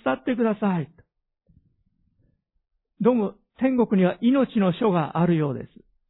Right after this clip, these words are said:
聖書の中に命の書という言葉が出てきます。その命の書には、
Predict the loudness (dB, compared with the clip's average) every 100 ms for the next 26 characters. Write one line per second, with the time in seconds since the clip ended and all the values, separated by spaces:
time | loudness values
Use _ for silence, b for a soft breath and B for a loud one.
0 | _ -4 -2 -2 -2 -4 -4 -2 -4 -4
1 | -8 -6 -10 -8 -10 -10 -16 -20 -20 -16
2 | -10 -6 -4 -2 -2 -4 -6 -8 -10 -18
3 | -20 b b b -2 0 2 0 0 0
4 | 0 -2 0 0 4 2 2